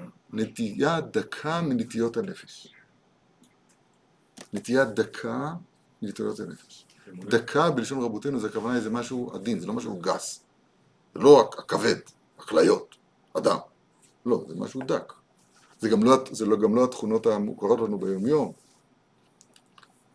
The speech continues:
Speaker 1: הכושר הלוגי של האדם זה לא דבר דק. אני חושב שהחזון מתכוון להגיד, אבל החידוש שאני שומע כאן הוא שהנטייה הזאת קיימת באדם. לא צריך לחדש אותה.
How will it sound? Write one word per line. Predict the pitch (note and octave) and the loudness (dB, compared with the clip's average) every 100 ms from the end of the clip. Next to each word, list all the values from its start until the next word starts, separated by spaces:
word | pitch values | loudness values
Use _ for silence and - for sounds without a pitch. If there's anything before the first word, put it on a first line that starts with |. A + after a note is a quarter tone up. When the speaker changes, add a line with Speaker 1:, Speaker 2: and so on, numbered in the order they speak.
| _ _ _ - - | _ _ _ -20 -16
Speaker 1:
הכושר | - - - - - A#2+ A#2+ A2 | -14 -14 -18 -20 -6 -2 0 4
הלוגי | F#2+ A#2+ C#3+ C#3+ | 4 6 6 4
של | A#2+ G#2 | 2 2
האדם | G2 C3 | 2 0
זה | F#2+ | 2
לא | A#2+ | 2
דבר | F#2+ F2 | 2 -2
דק. | A2+ C#3 - - _ _ _ _ _ _ _ _ _ _ - | -2 -2 -2 -14 _ _ _ _ _ _ _ _ _ _ -14
אני | - | -8
חושב | D3+ C#3 | 0 0
שהחזון | G#2+ F2 G2 - G#2 | 0 -4 -6 -8 -8
מתכוון | B2 D3+ D#3 | -6 -4 -2
להגיד, | F3 G3 - _ - - - - | -2 -6 -10 _ -20 -20 -20 -8
אבל | F#2+ | 0
החידוש | G2+ B2 E3+ | 0 2 0
שאני | D3 C#3+ | 0 -2
שומע | - C#3+ D3+ D3 | -2 -2 -2 -4
כאן | D#3+ D#3 C3+ | -4 -8 -6
הוא | D#3+ C#3 C#3 _ | -8 -10 -12 _
שהנטייה | - A2 - B2 D3+ | -8 -4 -4 -4 -4
הזאת | D3+ D3+ | -6 -8
קיימת | - - G3+ F#3+ D3 | -8 -4 0 0 -2
באדם. | D#3 E3 D#3 D#3 B2+ _ _ _ _ _ _ _ _ _ _ _ _ _ _ _ _ _ _ _ _ - D#3 | -4 -4 -6 -10 -14 _ _ _ _ _ _ _ _ _ _ _ _ _ _ _ _ _ _ _ _ 0 0
לא | |
צריך | F3 F3 | 2 -2
לחדש | E3+ D#3 C#3 | -2 -4 -6
אותה. | B2 | -12